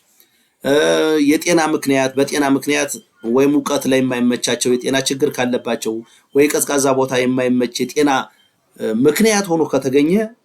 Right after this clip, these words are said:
እ፣ በሱ ልክ፣ እ፣ እንደማ-፣ እንደማይሄዱ እንዲሁም አካል ጉዳተኞች ጋር ያሉ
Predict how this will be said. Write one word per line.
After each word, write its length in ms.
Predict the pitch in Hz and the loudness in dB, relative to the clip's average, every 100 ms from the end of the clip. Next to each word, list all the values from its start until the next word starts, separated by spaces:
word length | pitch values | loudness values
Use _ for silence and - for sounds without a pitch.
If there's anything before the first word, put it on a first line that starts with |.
| _ | _
እ፣ 120 | 110 110 110 107 107 104 104 _ _ _ _ _ _ _ _ _ | -6 -4 -4 -4 -8 -10 -12 _ _ _ _ _ _ _ _ _
በሱ 280 | 113 135 131 139 135 - 123 | -2 0 2 2 2 2 0
ልክ፣ 320 | 139 185 190 - _ _ _ _ _ _ - | 2 2 0 -16 _ _ _ _ _ _ -6
እ፣ 60 | 113 113 107 | -2 -2 0
እንደማ-፣ 440 | 123 135 131 131 123 | 0 4 4 2 0
እንደማይሄዱ 680 | 123 123 120 120 117 113 120 110 _ _ _ _ _ _ _ _ - | 0 4 2 2 0 0 -2 -4 _ _ _ _ _ _ _ _ -4
እንዲሁም 400 | 131 143 175 202 | 0 4 6 6
አካል 260 | 151 139 147 | 4 0 0
ጉዳተኞች 640 | 127 135 127 120 117 101 - | 2 0 0 0 -2 -4 -6
ጋር 220 | - 135 139 - - 98 113 | 0 0 0 -4 -18 -16 -4
ያሉ 280 | 120 127 | -2 0